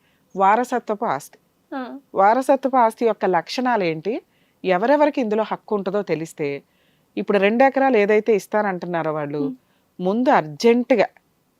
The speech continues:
Speaker 1: పెద్ద మనుషులు పంచాయతీ పెట్టి వాళ్ళని బతిమలాడతారో ఏం చేస్తారో తీసుకొచ్చి అది రిజిస్ట్రేషన్ చేయించేసుకోండి అంట. ఒక్కసారి అది రిజిస్ట్రేషన్ అయిపోయినాక మీకు already ఎకరం పద్నాలుగు సెంట్లు ఉంది,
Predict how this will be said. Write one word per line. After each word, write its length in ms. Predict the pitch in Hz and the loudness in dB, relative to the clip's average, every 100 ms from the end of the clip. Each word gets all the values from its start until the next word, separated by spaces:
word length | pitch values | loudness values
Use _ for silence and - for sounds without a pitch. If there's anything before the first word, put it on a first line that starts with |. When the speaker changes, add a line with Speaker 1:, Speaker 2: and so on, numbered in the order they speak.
| _ _ - | _ _ -2
Speaker 1:
పెద్ద 160 | 185 208 | 0 2
మనుషులు 300 | 254 233 226 | 0 0 -2
పంచాయతీ 480 | 185 175 196 175 | -4 -4 -4 -2
పెట్టి 440 | 156 156 - 147 156 _ _ _ - | -6 -6 -8 -10 -12 _ _ _ -4
వాళ్ళని 240 | 170 170 | -2 -2
బతిమలాడతారో 800 | 151 170 240 240 220 208 196 208 | -4 -6 -2 2 4 4 0 0
ఏం 260 | 180 180 185 | 0 0 -2
చేస్తారో 360 | 165 - 160 | -2 -4 -6
తీసుకొచ్చి 720 | 156 175 190 - 165 - 147 - _ _ | -4 -8 -6 -6 -6 -8 -10 -12 _ _
అది 140 | 208 208 | -2 0
రిజిస్ట్రేషన్ 560 | 208 254 - 277 262 220 | 0 -2 -2 -2 -2 -2
చేయించేసుకోండి 720 | 190 175 175 - 175 160 175 | -2 -2 -6 -6 -10 -8 -8
అంట. 180 | 139 127 - _ _ _ _ _ _ _ _ _ _ - | -8 -12 -20 _ _ _ _ _ _ _ _ _ _ -6
ఒక్కసారి 580 | 196 - 285 285 277 330 | -2 2 4 4 4 4
అది 120 | 254 | 2
రిజిస్ట్రేషన్ 560 | 220 208 247 - 247 214 | 2 -2 -2 0 0 -2
అయిపోయినాక 420 | 190 196 180 165 | -2 -2 -2 -2
మీకు 200 | 180 185 | -4 0
already 380 | 185 202 240 247 | 2 2 0 0
ఎకరం 260 | 185 208 | 2 0
పద్నాలుగు 400 | 226 196 185 196 | 0 -2 0 -2
సెంట్లు 340 | 190 185 175 190 | -2 -4 -2 -2
ఉంది, 240 | 175 240 | -2 -6